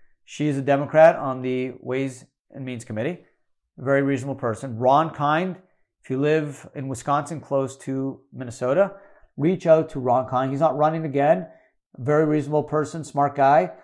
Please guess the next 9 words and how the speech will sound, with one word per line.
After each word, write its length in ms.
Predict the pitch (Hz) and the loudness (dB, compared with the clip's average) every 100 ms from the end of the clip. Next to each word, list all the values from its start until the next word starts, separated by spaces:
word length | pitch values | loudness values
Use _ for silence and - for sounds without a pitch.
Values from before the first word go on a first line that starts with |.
| _ - | _ -10
Um, 400 | 127 135 131 131 | -2 2 2 0
I'm 100 | - | -4
sure 180 | 123 156 | -8 -4
he'd 80 | 147 | 0
love 180 | 147 143 | 0 -2
to 80 | 139 | -6
hear 240 | 123 147 | -2 -2
your 160 | 139 127 | -2 -4
thoughts. 540 | - 127 147 165 - | 0 4 6 4 -6